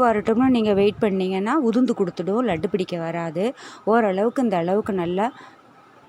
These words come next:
சுருண்டு வந்துருச்சு பார்த்தீங்களா? இந்த அளவுக்கு வந்த உடனே நல்லா ஆறிடுச்சுன்னா, உங்களுக்கு லட்டுகளா பிடிக்கிறதுக்கு சுலபமா இருக்கும். கையில லேசா எண்ணெயோ,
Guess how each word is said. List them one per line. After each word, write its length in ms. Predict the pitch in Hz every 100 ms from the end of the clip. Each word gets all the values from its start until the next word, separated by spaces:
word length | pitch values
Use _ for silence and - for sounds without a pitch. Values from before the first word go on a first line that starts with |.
| -
சுருண்டு 340 | - 240 240 220
வந்துருச்சு 300 | 190 175 -
பார்த்தீங்களா? 360 | 180 180 202 277 220
இந்த 120 | 190 175
அளவுக்கு 260 | 208 233 190
வந்த 140 | 196 214
உடனே 240 | 196 214
நல்லா 280 | 254 202 208 185 170
ஆறிடுச்சுன்னா, 520 | 208 262 202 - 196 294
உங்களுக்கு 320 | 233 190 226
லட்டுகளா 380 | 180 170 208 208 196
பிடிக்கிறதுக்கு 480 | 170 175 156 - 302 - - -
சுலபமா 440 | 226 220 190 214 220 190
இருக்கும். 320 | 170 214 330 - - - - - - - - - _ _ _ - - - - -
கையில 320 | 208 233 233
லேசா 340 | 196 180 185 262 247 190
எண்ணெயோ, 300 | 196 190